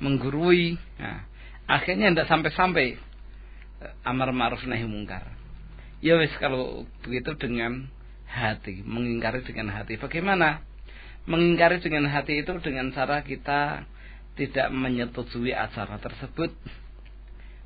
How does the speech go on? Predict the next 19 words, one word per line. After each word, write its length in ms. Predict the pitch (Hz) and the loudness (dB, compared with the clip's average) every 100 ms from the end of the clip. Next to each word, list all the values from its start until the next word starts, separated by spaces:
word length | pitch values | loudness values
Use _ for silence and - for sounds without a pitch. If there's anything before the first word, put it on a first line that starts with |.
| - | -6
dengan 240 | 123 123 120 | 0 0 0
tidak 320 | 135 117 104 | 0 -2 -2
bergabung 560 | 120 113 107 - 117 110 - | -6 -4 -4 -4 -4 -4 -4
di 80 | |
dalamnya, 880 | 110 107 98 101 107 107 107 110 120 120 - - - - - - - - | -4 -4 -2 -4 -4 -4 -4 -8 -10 -14 -16 -18 -18 -18 -18 -18 -16 -4
atau 560 | 110 110 120 113 113 113 | -2 0 2 2 2 -2
tidak 320 | - 98 120 113 | -6 0 2 2
memberikan 560 | 117 110 113 113 113 | 0 -2 0 0 0
bantuan 640 | 110 117 110 113 127 127 131 | 0 -2 -2 0 2 2 2
yang 240 | 123 117 | 0 2
mengarah 480 | 117 117 107 113 110 - | 0 0 0 -2 -2 -8
kepada 400 | - 107 110 104 | -6 -6 -6 -8
kemaksiatan, 1040 | 107 101 - 107 107 107 107 104 110 - | -6 -6 -6 -6 -6 -2 0 0 -2 -6
nah, 260 | - - 101 | -10 -10 -8
gitu 240 | 110 - 95 | -8 -8 -8
ya. 160 | 98 - - - - - - - - - - - - - - - - - - - - - - - - - - - - | -8 -10 -14 -16 -16 -14 -12 -12 -14 -14 -14 -14 -14 -14 -14 -14 -16 -16 -16 -14 -14 -14 -16 -16 -14 -14 -14 -14 -6
Tetapi 400 | 147 160 - 214 | 0 0 2 4
kalau 240 | 214 180 170 | 6 8 6
kita 720 | 180 175 170 165 160 160 | 2 8 10 12 10 4